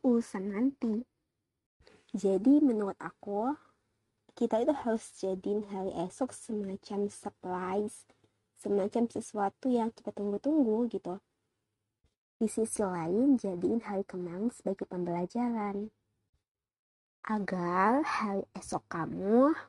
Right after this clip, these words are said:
nggak seperti hari kemarin. Pernah nggak sih kamu menemukan suatu problematika?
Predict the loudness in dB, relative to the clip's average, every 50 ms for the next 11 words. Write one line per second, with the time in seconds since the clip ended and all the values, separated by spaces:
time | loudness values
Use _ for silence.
0 | _ -8 -8 -8 -8 -8 -10 -12 -10 -10 -10 -10 -10 -12 -12 -8 -6 -6 -6 -6
1 | -2 0 2 2 2 4 4 4 4 6 6 6 4 2 2 -2 _ _ _ _
2 | _ _ _ _ _ _ _ _ _ _ _ _ _ _ _ -2 0 2 2 2
3 | 2 2 0 -2 -6 -6 -2 0 0 0 0 _ _ _ _ _ _ _ -12 -6
4 | -2 2 4 4 4 4 2 0 0 -2 -2 -4 -6 -6 -8 -8 -8 -8 -8 -6
5 | -6 -6 -6 -6 _ -4 -4 -4 -4 -6 _ _ _ _ _ _ -2 0 0 2
6 | 2 2 2 0 -2 -4 -6 -10 -18 _ -10 -8 -6 -6 -8